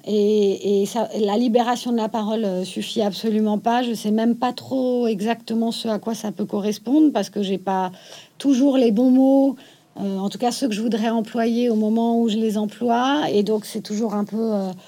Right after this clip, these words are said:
euh, à la fois une violence, une frustration, euh, je, euh, je, je, je, je, non, plus on parle, euh, et plus, euh, on se demande, euh, si c'est pas dangereux de parler, <laughs> en fait.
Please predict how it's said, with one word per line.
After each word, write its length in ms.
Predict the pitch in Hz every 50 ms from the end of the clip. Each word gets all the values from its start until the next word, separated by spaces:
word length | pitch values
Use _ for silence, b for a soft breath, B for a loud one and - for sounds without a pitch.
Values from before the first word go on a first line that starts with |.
| B B B B _ _ -
euh, 200 | 185 185 185 185
à 60 | 202
la 140 | 208 214 226
fois 220 | - - 240 240
une 320 | 240 240 220 214 214 214 202
violence, 480 | 196 214 214 220 220 226 247 - -
une 100 | 240 220
frustration, 880 | 208 - 220 208 - - - 220 208 - - 233 233 247 262 269 254 226
euh, 40 | 202
je, 120 | 196 208 196 180 B B B B B B B B B B _ - - - -
euh, 760 | - - 208 208 202 202 202 202 202 202 - 202 196 196 - 214 B B B B B B B B B B B B _ _ _ _ _ _ - 214
je, 300 | 208 220 - - 220 214
je, 240 | 208 190 185 - -
je, 260 | 202 196 214 214 208
je, 360 | 208 208 196 190 180 180 185
non, 340 | 220 254 269 294 320 320 277
plus 220 | - - 262 285
on 120 | 269 262 -
parle, 400 | - 285 277 302 294 294 285 262
euh, 440 | 233 208 208 208 208 208 208 196 -
et 140 | - 202 240
plus, 400 | - - - - 254 277 285 277 254
euh, 360 | 226 220 220 220 214 214 214
on 160 | 220 240 233
se 60 | 226
demande, 440 | 185 254 240 247 254 254 262 262 233
euh, 640 | 214 202 196 196 202 202 190 190 202 196 147 143 151
si 220 | - - - 208
c'est 160 | - - 233
pas 160 | 233 240 233 220
dangereux 320 | 220 226 214 226 262 240
de 40 | -
parler, 360 | - 247 208 208 214 214 233
<laughs> 0 |
en 20 |
fait. 500 | - - - - - 247 233 - - -